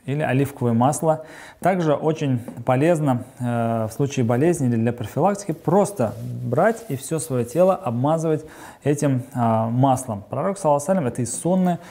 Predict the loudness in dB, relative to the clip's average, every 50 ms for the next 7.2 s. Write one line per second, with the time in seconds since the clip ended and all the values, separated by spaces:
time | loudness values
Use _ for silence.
0 | -20 -8 0 2 2 4 4 0 -2 -6 -14 -20 -20 -4 0 2 4 6 6 6
1 | 4 4 2 2 0 0 0 0 -2 0 2 2 2 2 0 -4 -4 -2 0 0
2 | 0 2 2 2 2 0 -2 -4 -8 -10 -12 -10 -8 -6 -2 0 2 0 0 0
3 | -2 -4 -4 -4 -8 -12 -10 -6 -2 0 0 0 0 0 0 0 0 0 0 -2
4 | -4 -2 -2 -2 -2 -2 -2 0 2 2 2 2 2 0 0 0 0 0 0 -2
5 | -2 -6 -10 -10 -10 -12 -4 -2 0 2 2 2 2 0 0 0 0 -2 -4 -4
6 | -6 -6 -2 -2 -2 -2 0 0 -2 2 2 2 2 2 0 -2 -2 0 0 2
7 | 2 2 0